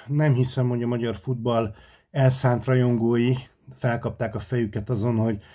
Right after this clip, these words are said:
Marco Rossi keretében ott van, tartósan ott van Szalai Gábor,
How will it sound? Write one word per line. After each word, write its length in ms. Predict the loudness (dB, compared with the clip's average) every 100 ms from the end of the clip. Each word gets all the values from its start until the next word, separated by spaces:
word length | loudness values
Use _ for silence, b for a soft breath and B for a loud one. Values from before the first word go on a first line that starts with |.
| B
Marco 400 | -8 -6 -4 -4
Rossi 320 | -4 -4 -4 -2
keretében 840 | -2 -2 -2 -4 0 0 0 -2 -6
ott 240 | -6 -4 -2
van, 480 | -2 2 2 0 B B B
tartósan 640 | -2 0 0 -4 -6 -4 -4
ott 160 | -4 -6
van 200 | -4 -4
Szalai 380 | -2 -2 -2
Gábor, 640 | 0 0 0 2 2 2